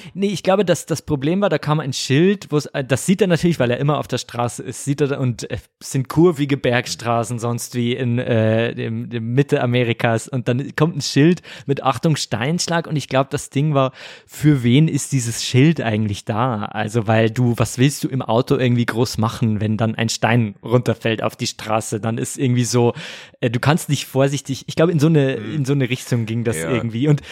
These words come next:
Speaker 1: es war aber, es, er hat ja keinen Joke draus gemacht, also so ein loses Ende, das, wo man sich immer dachte, „Oh, jetzt bin ich aber gespannt.“ Und macht er das irgendwie, zeigt er das jetzt auf der Bühne, aber es,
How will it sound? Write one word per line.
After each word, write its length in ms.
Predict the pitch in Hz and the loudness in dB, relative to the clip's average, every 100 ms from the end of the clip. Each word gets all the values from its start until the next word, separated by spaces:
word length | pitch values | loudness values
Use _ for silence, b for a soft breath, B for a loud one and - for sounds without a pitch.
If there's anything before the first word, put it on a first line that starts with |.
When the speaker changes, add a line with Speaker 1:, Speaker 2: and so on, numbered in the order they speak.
| 208 | -6
Speaker 1:
es 140 | 147 | 0
war 100 | 208 | 4
aber, 160 | 220 214 | 4 4
es, 180 | 165 - | 2 -2
er 300 | 165 - - | -4 -2 -2
hat 160 | 190 | 0
ja 80 | 143 | 0
keinen 320 | - 135 139 | 0 0 -2
Joke 320 | 135 135 160 - | 2 2 2 0
draus 340 | 123 120 120 - | -2 0 0 -2
gemacht, 380 | 127 - - | 0 0 0
also 180 | 123 123 | -2 -2
so 140 | 117 131 | 0 0
ein 80 | |
loses 420 | 131 143 175 139 - | 2 2 2 -2 -4
Ende, 380 | 127 175 170 | -2 2 2
das, 280 | 123 127 131 | 2 0 0
wo 80 | 135 | 0
man 120 | 143 | 0
sich 180 | 123 120 | -2 -6
immer 160 | 165 170 | -4 -2
dachte, 400 | 139 - 135 123 B B B | -2 -2 -2 -2 B B B
„Oh, 200 | 143 139 | 4 4
jetzt 220 | 117 - | 4 0
bin 80 | 160 | 2
ich 100 | 135 | 4
aber 120 | 123 | 2
gespannt.“ 600 | 117 - 131 170 127 - | 0 -2 0 0 0 -4
Und 360 | 147 131 147 135 | -2 -2 -4 -2
macht 300 | 139 190 175 | 0 2 2
er 80 | 131 | 2
das 240 | 127 - | 2 0
irgendwie, 380 | 143 127 123 117 | -2 0 0 0
zeigt 280 | 143 180 151 | 0 0 0
er 60 | |
das 160 | 131 - | -2 -2
jetzt 160 | 135 | -4
auf 160 | 139 127 | -4 -2
der 140 | 131 | -2
Bühne, 320 | 117 151 147 110 | 0 0 0 -2
aber 160 | 110 | -2
es, 220 | 113 - | -4 -6